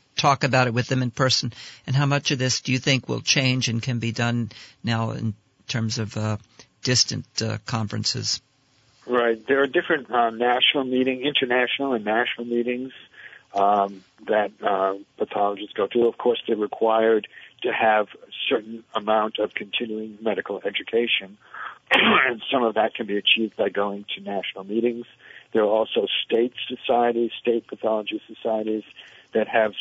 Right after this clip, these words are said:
Speaker 2: C M E, um, o-, offerings. Um, so now, it, or the last year or two, many of these, I think all of these meetings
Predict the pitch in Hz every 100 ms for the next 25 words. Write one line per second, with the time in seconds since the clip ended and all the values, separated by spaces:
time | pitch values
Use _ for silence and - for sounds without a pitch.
0 | - 127 110 101 101 104 98 107 104 107
1 | - - _ 104 104 101 98 107 _ _
2 | _ 110 117 110 110 - 107 101 98 104
3 | - - - - _ 113 110 107 104 98
4 | _ _ - _ _ - - 127 120 117
5 | 117 117 117 110 113 120 120 117 - 110
6 | 101 98 113 113 113 110 - - 110 117
7 | 120 113 110 110 107 - 107 107 - -
8 | _ 113 120 117 113 101 110 107 98 95
9 | 104 - 104 120 117 104 90 101 95 98